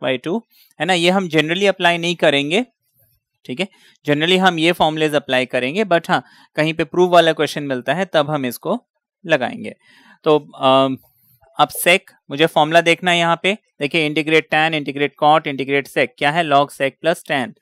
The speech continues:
तो मैं इसको सीधे सीधे लिख लूंगा one upon root two log of mod sec x plus tan x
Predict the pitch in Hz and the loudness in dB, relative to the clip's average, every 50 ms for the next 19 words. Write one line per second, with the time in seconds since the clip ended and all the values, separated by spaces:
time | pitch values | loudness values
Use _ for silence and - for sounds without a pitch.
0 | _ _ _ _ _ _ - 151 151 156 156 - - 170 - 170 156 151 170 165 | _ _ _ _ _ _ -8 -2 0 0 0 0 -2 -6 -4 -4 -2 0 0 0
1 | - 175 156 156 156 156 143 - - 147 139 135 139 143 165 202 226 208 _ - | 0 -2 -2 -2 -2 -4 -4 -8 -6 -8 -8 -6 -2 0 0 0 0 -4 _ -6
2 | 139 131 135 135 135 - 143 135 135 131 135 131 131 131 127 _ _ - 143 151 | -4 -2 -2 -2 -2 -2 -2 -2 -2 -2 -2 -4 -4 -4 -4 _ _ -10 -6 -4
3 | 175 214 233 - _ _ _ _ _ _ _ _ _ _ _ _ _ _ _ 156 | -2 -2 -4 -6 _ _ _ _ _ _ _ _ _ _ _ _ _ _ _ _
4 | - 123 127 127 127 127 131 135 135 - - 131 120 120 117 123 143 170 190 190 | -2 0 2 2 2 2 0 -2 -2 -2 -8 -6 -4 -2 0 0 0 0 -2 -4
5 | _ _ _ _ _ _ _ _ _ _ _ _ _ _ _ _ _ _ _ _ | _ _ _ _ _ _ _ _ _ _ _ _ _ _ _ _ _ _ _ _
6 | _ _ _ _ _ _ - - 143 143 - - 139 135 - - - 143 156 190 | _ _ _ _ _ _ -8 -4 -4 -4 -2 -4 -6 -6 -6 -10 -6 -2 -2 -2
7 | 208 - - - _ _ _ _ _ _ _ _ _ - _ _ _ - _ _ | -2 -4 -10 -20 _ _ _ _ _ _ _ _ _ -20 _ _ _ -20 _ _
8 | _ - 127 120 120 117 120 127 156 202 202 - - - | _ -10 -8 -6 -4 -4 -4 -4 -6 -6 -6 -8 -16 -18